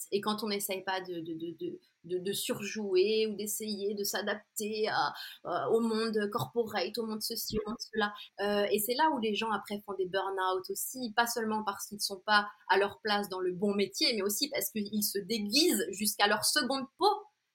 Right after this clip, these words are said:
C'est-à-dire que vous vous rendez compte, c'est quand même notre seconde peau, le vêtement, c'est notre, notre premier habitat. Donc, quand, en plus, on est avec un habitat, une seconde peau qui ne nous correspond pas et dans lequel on se sent complètement déguisé, on ne peut pas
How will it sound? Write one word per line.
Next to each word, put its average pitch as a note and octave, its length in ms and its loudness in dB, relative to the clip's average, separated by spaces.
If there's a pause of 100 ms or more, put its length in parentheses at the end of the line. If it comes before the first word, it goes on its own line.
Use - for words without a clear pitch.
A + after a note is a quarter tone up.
(200)
C'est-à-dire A3 520 6
que A3 80 4
vous G#3 60 0
vous G3+ 120 -4
rendez A#3 220 0
compte, G#4 220 -2
c'est G#3 80 -4
quand B3 180 2
même B3 100 0
notre G3 140 0
seconde D4 480 0
peau, F#4 140 0
le B3+ 120 2
vêtement, G#3 340 -4
c'est G#3 120 -6
notre, G3 280 -2 (260)
notre G#3+ 160 0
premier C4+ 320 0
habitat. C4 580 2 (460)
Donc, A#3 180 0
quand, D#4+ 140 4 (140)
en E4 240 0
plus, E4 440 2
on A3 160 -4
est A#3 100 2
avec A3+ 300 -2
un G#3 160 -2
habitat, A3 560 0 (640)
une G#3 100 2
seconde B3 400 2
peau B3+ 200 -4
qui G#3+ 140 -4
ne G3+ 100 0
nous F#3+ 160 -4
correspond A#3+ 600 4
pas B3+ 280 6
et A3 60 0
dans G#3 80 -4
lequel G#3+ 320 0
on G3+ 60 -4
se - 120 0
sent - 180 -2
complètement B3 500 -2
déguisé, G3+ 520 0 (100)
on A#3 60 0
ne G#3 80 2
peut F#3+ 300 0 (100)
pas E4+ 160 12